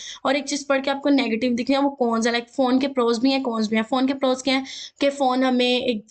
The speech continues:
फ़ौरन किसी से कॉन्टैक्ट करने में हेल्प आउट करता है, फ़ोन से हमें दुनिया में जो भी चीज़ है फ़ौरन मिल जाती है, अपडेशंस अपडेट होते रहते हैं टाइमली। उसके बाद फ़ोन हमें क्या करता है, हमें चीज़ें अच्छी बेहतर, हम्म, हम अपने प्यारों के साथ अटैच रहे। कॉन्स क्या है उसके कि इस पे हम नेट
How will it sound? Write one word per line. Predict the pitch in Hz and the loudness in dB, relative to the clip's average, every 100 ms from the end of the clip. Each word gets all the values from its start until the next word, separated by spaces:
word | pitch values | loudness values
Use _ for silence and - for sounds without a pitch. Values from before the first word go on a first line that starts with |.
| - | -2
फ़ौरन | 247 247 | 0 0
किसी | 262 - - | -2 -4 -6
से | 262 | -2
कॉन्टैक्ट | 247 240 233 | -2 0 -2
करने | 254 247 | -2 -2
में | 247 | 0
हेल्प | 247 226 226 | 0 -2 -2
आउट | 240 226 | -4 -2
करता | 233 240 | -4 -2
है, | 240 | -4
फ़ोन | 240 247 240 | 0 2 2
से | 233 | 0
हमें | 247 233 233 240 - - - - | 0 0 0 -2 -4 -16 -16 -4
दुनिया | 262 262 262 | 0 2 2
में | 262 | 2
जो | 262 240 | 2 0
भी | 262 | 0
चीज़ | 262 247 | 0 0
है | |
फ़ौरन | 247 240 240 | 0 0 2
मिल | 254 240 | 2 2
जाती | 240 233 247 | 0 -2 -2
है, | 247 | -4
अपडेशंस | 214 220 247 262 262 | -2 0 0 0 0
अपडेट | 269 226 214 247 | 0 0 0 0
होते | 254 247 | 0 0
रहते | 233 233 240 | -2 -2 -2
हैं | 233 - | -4 -2
टाइमली। | 247 226 226 240 240 - - - | -4 -4 -4 -4 -4 -10 -16 -4
उसके | 254 285 | -2 2
बाद | 269 269 | 0 0
फ़ोन | 269 247 262 | 0 2 2
हमें | 262 247 | 2 0
क्या | 254 | -2
करता | 247 254 247 247 | -2 -4 -2 -2
है, | |
हमें | 254 240 240 | 0 0 0
चीज़ें | 233 240 247 240 | 0 -2 0 -2
अच्छी | 240 - 247 | -2 -4 -2
बेहतर, | 208 233 254 262 - - _ _ _ _ _ - | -2 -2 -4 -6 -14 -20 _ _ _ _ _ 0
हम्म, | 277 285 | 2 4
हम | 285 277 | 4 4
अपने | 269 269 | 2 0
प्यारों | 285 285 240 254 | 0 0 0 -4
के | 269 | -4
साथ | 269 254 | -4 -4
अटैच | 247 240 240 | -2 -2 -2
रहे। | |
कॉन्स | 254 277 269 277 | -2 0 2 0
क्या | 285 269 | 0 0
है | 262 | 2
उसके | 262 262 262 | 0 0 -2
कि | 262 262 | 0 0
इस | 254 - | 0 -2
पे | 262 | 2
हम | 262 | 2
नेट | 233 | 2